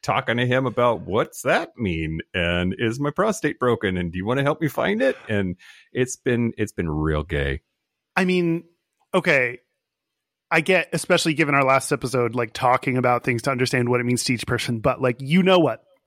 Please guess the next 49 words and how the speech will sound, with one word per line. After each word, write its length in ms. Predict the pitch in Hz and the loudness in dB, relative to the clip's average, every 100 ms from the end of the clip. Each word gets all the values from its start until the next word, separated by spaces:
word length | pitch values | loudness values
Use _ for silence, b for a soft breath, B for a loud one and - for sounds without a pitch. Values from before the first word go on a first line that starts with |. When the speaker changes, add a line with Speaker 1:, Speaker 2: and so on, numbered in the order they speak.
| _ _ 156 _ - | _ _ -20 _ -20
Speaker 2:
fisting 760 | - 202 202 - 139 117 120 | 0 2 2 0 -2 -4 -4
means, 420 | 117 117 135 143 185 | -8 -8 -4 2 4
<laughs> 260 | 139 - | 4 2
right? 100 | 135 131 | 2 6
Speaker 1:
We 80 | |
did, 180 | 131 151 | 6 6
we 120 | 151 | 4
Speaker 2:
You're 120 | 147 160 | 4 4
Speaker 1:
did 40 | |
a 20 | |
Speaker 2:
at 40 | 175 | 6
Speaker 1:
whole 160 | 175 | 6
Speaker 2:
least 160 | 156 156 | 6 2
Speaker 1:
episode 240 | 147 147 | 2 2
on 140 | 139 139 | 2 2
fisting, 420 | 139 131 113 101 | 0 0 0 0
Kyle. 240 | 101 95 95 | 2 2 2
Yeah. 120 | 98 | 2
Speaker 2:
Okay, 240 | - 160 175 | 4 2 2
well, 240 | 240 240 | 2 2
just 240 | 226 233 277 | 2 -2 -2
Speaker 1:
Yeah, 80 | 139 | 0
yeah, 100 | - | 0
Speaker 2:
the 20 | 214 | 2
Speaker 1:
yeah. 40 | |
Speaker 2:
fact 220 | 220 226 | 2 2
that 80 | 220 | 0
you 100 | 196 | 0
were, 220 | 190 185 - B B - | 2 2 0 B B -6
uh, 100 | - - 226 156 - | -6 -6 -8 -10 -10
went 320 | 175 185 185 | -2 -2 2
right 200 | 170 175 | 2 2
to, 180 | - 180 | 2 2
like, 240 | 156 147 - | 4 2 2
"Oh, 160 | 180 156 | 2 2
prostate," 600 | - 196 208 - 143 147 | 0 0 2 2 2 2
Speaker 1:
Wait. 20 | |
Speaker 2:
like, 220 | 151 - B - | 0 -2 B -20
fisting 600 | - 370 - - 160 156 | 2 2 2 0 0 2
might 160 | 160 151 | 2 4
not 140 | 156 | 2
be 80 | 156 | 2
the 100 | 147 | 4
right 200 | 139 135 | 4 2
approach. 640 | 131 165 - - - - - - - | 2 2 2 2 0 0 -4 -14 -16
<laughs> 20 | - | -2
Speaker 1:
Here's 360 | 165 175 196 | 4 4 2
my 240 | 196 170 170 | 0 2 0
thought. 600 | 170 - 78 76 - | -2 -2 -2 -2 -6